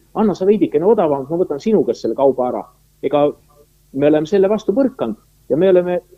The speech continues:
me oleme sinna ka näppu lõiganud, aga siis me tegime ühistu koosoleku ja arutasime, arutasime need, need poliitikad läbi ja noh, enam pole seda juhtunud, et selliseid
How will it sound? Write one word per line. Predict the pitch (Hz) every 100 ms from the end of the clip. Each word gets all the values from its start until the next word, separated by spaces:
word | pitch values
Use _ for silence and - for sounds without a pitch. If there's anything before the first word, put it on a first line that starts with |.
| -
me | 160 180
oleme | 170
sinna | 165 196 170
ka | 185
näppu | 233 - 151
lõiganud, | 147 131 139
aga | 147
siis | 196 190
me | 170
tegime | 165 185
ühistu | 202 165 160
koosoleku | 240 190 147 143 - 156
ja | 160 190
arutasime, | 160 - 147 143 _ _ -
arutasime | 185 202 - 156 156
need, | 151 - 165 160 156 _ _ -
need | 160
poliitikad | 170 202 240 - - 135
läbi | 233 233 165 139 _ _ _ _ _ _ _ _ 110
ja | 120
noh, | 120
enam | 127 123
pole | 131 131
seda | 147 170
juhtunud, | 190 - 98 -
et | - 113 117
selliseid | 156 151 160 147